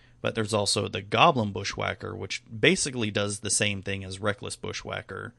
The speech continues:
And, you know, maybe have that as a backup contingency plan.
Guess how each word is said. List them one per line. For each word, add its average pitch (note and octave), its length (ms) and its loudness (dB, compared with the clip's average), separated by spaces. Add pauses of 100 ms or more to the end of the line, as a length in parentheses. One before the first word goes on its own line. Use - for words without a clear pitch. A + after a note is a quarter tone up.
(1300)
And, F#2+ 600 -4 (540)
you A2 100 -2
know, G2 120 -2
maybe G2+ 360 -4
have G2+ 220 -2
that G2 120 -2
as F#2+ 140 -4
a G2 40 -6
backup F#2+ 460 -6
contingency G2+ 760 -4
plan. G2 380 -10